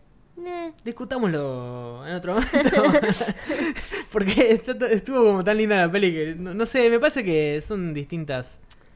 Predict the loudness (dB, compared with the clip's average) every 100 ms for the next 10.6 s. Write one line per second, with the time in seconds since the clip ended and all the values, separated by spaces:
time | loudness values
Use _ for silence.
0 | -14 0 2 4 2 0 0 2 2 2
1 | 0 0 2 0 0 -2 -2 0 0 -4
2 | -6 -4 -4 -6 -8 -8 -8 -8 -6 -4
3 | -4 -6 -4 -2 0 0 -2 -2 -4 -6
4 | -8 -8 -8 -8 -6 -6 -6 -8 -16 -16
5 | -14 -6 -6 -6 -10 -12 -8 -6 -6 -6
6 | -10 -12 -10 -10 -10 -8 -8 -8 -14 -14
7 | -18 -6 -6 -6 -12 -14 -14 -14 -10 -10
8 | -8 -8 -8 -10 -16 -20 -12 -4 0 2
9 | 2 0 0 0 0 0 0 -2 -2 -2
10 | -2 -4 -4 -4 -4